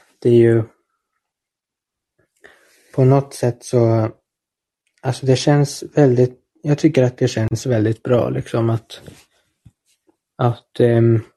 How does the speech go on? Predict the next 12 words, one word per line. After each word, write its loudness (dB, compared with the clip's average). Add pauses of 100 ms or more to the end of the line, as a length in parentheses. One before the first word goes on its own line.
(460)
att -4
man -2
kan 0
prata 0
ut, 0
liksom. -4 (2500)
Och, -2
eh, 2 (680)
och -4
jag 0
känner 2
att, -12